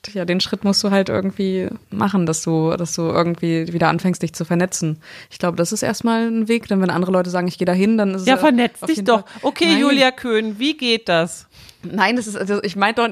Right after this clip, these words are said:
Speaker 1: das soll jetzt kein, kein Ratschlag von mir sein, sondern das ist wahrscheinlich dann der erste Schritt, den man, den man gehen muss, wahrscheinlich sich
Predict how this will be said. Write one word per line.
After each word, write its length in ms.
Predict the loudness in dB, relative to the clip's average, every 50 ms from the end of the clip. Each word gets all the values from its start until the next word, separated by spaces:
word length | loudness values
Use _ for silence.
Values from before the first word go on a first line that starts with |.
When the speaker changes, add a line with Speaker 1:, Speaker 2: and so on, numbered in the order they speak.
| -2 -6 -8
Speaker 1:
das 100 | -6 -4
soll 120 | -2 0
jetzt 240 | 0 -2 -4 -4 -2
kein, 340 | -2 0 0 -2 -4 -6 -4
kein 220 | -4 -4 -2 -2
Ratschlag 520 | 0 2 2 2 2 2 0 -2 -2 -2
von 120 | -2 -4 -2
mir 100 | -2 -2
sein, 180 | -2 -2 -2 -2
sondern 200 | -2 -4 -4 -6
das 80 | -6
ist 160 | -8 -8 -6 -6
wahrscheinlich 380 | -6 -4 -2 -2 -2 -2 0
dann 160 | 0 0 2
der 80 | 2 2
erste 260 | 2 0 0 -2 -4
Schritt, 300 | -2 0 0 0 2 2
den 120 | 2 2 4
man, 340 | 2 2 0 0 -2 -4 -6 -4
den 200 | -4 -2 -2 -2
man 200 | -2 -4 -6 -6
gehen 240 | -4 -4 -2 -2
muss, 300 | -2 -2 -2 -4 -4 -6
wahrscheinlich 480 | -6 -6 -4 -4 -2 -2 -2 -2 -4 -4
sich 220 | -6 -8 -8 -10